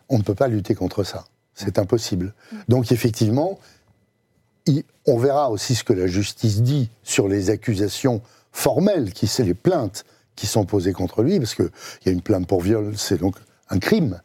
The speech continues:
Speaker 2: Bien sûr.
Speaker 1: Il y a des agressions sexuelles qui sont dénoncées, euh, ce sont des, des, éventuellement des affirmations, enfin ça concerne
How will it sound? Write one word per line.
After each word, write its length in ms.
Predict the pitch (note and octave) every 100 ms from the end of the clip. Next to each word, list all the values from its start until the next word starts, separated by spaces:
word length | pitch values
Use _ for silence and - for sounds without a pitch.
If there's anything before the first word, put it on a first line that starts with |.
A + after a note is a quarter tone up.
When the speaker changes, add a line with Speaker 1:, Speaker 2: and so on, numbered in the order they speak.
| _ -
Speaker 2:
Bien 80 |
sûr. 80 | F#2 A2
Speaker 1:
Il 60 |
y 40 | G#2
a 40 |
des 220 | G2 F#2
agressions 380 | F#2+ F#2 F#2 G2
sexuelles 520 | F#2+ F#2 - A2 F2+ -
qui 120 | G#2
sont 180 | - F#2+
dénoncées, 520 | G2 F#2+ F#2+ B2 G#2+ - - - -
euh, 80 | F2
ce 160 | E2+ F#2
sont 200 | - G2+
des, 260 | F#2 E2+ E2+
des, 360 | F2 F2 G#2+
éventuellement 460 | F#2 F2+ - G2+ G#2+
des 200 | G2 F#2+
affirmations, 640 | F#2 A#2 F#2 F#2 - G#2 F#2 - -
enfin 120 | G#2+
ça 160 | G#2 A2
concerne 540 | B2 A2 - C3 G2